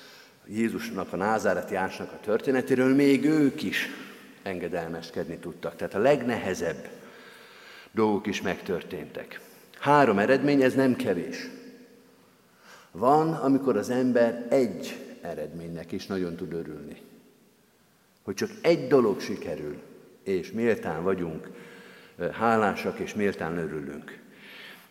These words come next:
De van ennél több eredmény is, más eredmény is, mást is föl lehetett volna sorolni, más is megtörténhetett volna. Sok szép eredménye lehet a gyülekezetnek, az egyházi munkának. Például az elmélyülés.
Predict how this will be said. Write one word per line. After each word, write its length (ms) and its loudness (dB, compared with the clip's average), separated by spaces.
De 180 8
van 260 6
ennél 420 6
több 240 0
eredmény 460 -2
is, 120 -10
más 360 0
eredmény 520 -4
is, 160 -8
mást 360 0
is 120 -4
föl 220 -2
lehetett 420 -4
volna 320 -2
sorolni, 440 -4
más 300 0
is 140 -2
megtörténhetett 880 -2
volna. 300 -8
Sok 320 0
szép 340 2
eredménye 960 2
lehet 320 0
a 40 -6
gyülekezetnek, 920 -2
az 100 -6
egyházi 560 -2
munkának. 720 -6
Például 400 4
az 120 4
elmélyülés. 920 -2